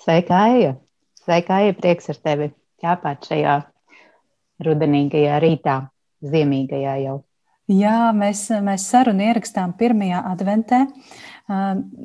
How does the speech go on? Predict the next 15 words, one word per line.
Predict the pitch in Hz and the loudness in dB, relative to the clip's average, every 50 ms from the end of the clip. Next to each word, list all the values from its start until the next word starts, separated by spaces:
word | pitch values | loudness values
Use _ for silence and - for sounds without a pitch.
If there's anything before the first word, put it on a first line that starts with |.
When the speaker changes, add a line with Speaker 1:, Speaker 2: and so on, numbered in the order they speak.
| - - 240 _ _ _ _ _ _ _ _ _ - | -16 -16 -16 _ _ _ _ _ _ _ _ _ 0
Speaker 2:
klausītājiem | 220 220 254 247 - 247 202 185 208 190 185 185 185 185 185 | 2 2 4 4 2 0 0 0 -2 -2 -2 -2 -2 -2 -2
Speaker 1:
Mm. | - | -2
Speaker 2:
gan | - 202 208 | -2 -2 -2
tas | 208 - 190 185 | -2 -4 -4 -4
būs | 175 180 214 240 233 214 - - - - 196 | -2 0 0 0 0 0 -2 -6 -10 -8 -6
vēl | 180 202 208 226 226 | -2 -2 0 -2 0
pēc | 220 226 202 190 - | -2 -2 -4 -4 -4
kāda | - - 208 196 175 185 190 185 185 190 185 185 | -4 -2 -2 -2 -2 -2 -2 0 0 0 0 -2
laiciņa, | 180 175 196 202 202 208 226 240 233 - 233 208 196 202 | -2 -2 0 2 4 4 4 2 2 0 0 0 0 0
iespējams, | 220 214 - - 214 190 190 185 190 - | -2 -2 -2 -2 -2 0 -2 -2 -2 -2
jau | 202 190 | -2 -2
būs | 180 190 185 175 - 226 | -2 -4 -4 -4 0 0
otrā | 247 285 285 285 269 262 262 254 269 | 2 2 2 4 4 4 6 6 4
advente | 269 247 247 247 247 240 240 - 240 | 4 6 6 6 6 4 2 -2 0
pagājusi | - - 254 240 226 233 233 233 233 226 226 233 233 - - 254 240 | 2 2 2 4 4 2 2 2 2 2 2 0 -2 -2 -2 -4 -4